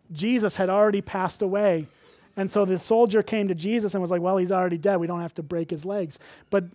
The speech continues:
John tells us that that was to fulfill these words. And so here we see the, the afflictions of the righteous on Jesus,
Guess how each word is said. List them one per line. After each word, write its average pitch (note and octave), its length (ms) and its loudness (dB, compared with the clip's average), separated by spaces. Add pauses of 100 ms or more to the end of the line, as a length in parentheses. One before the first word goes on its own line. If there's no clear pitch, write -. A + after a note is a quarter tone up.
(200)
John G#3+ 380 2
tells F#3+ 300 4
us F3+ 80 -2
that E3+ 180 -8
that A3+ 260 2
was G#3 200 2
to G#3 160 0
fulfill G3 420 -2
these F#3+ 240 -4
words. A3 640 2 (1500)
And G3+ 140 -2
so A#3 140 4
here B3 180 4
we A#3+ 120 4
see B3 220 0
the, G3+ 140 2 (160)
the G#3+ 140 2
afflictions B3 720 2
of G3 80 2
the F#3+ 100 -2
righteous G#3 420 2
on F#3+ 160 -2
Jesus, A3+ 420 -2